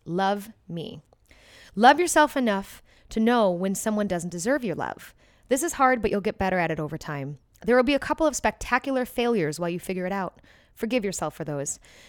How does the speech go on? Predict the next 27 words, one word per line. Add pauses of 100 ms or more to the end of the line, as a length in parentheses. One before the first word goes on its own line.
(240)
But
with
each
attempt,
you'll
learn
a
little
more
and
love
yourself
a
little
better. (1400)
Love
yourself
enough
to
always
demand
the
best
of
your
smell-,
self."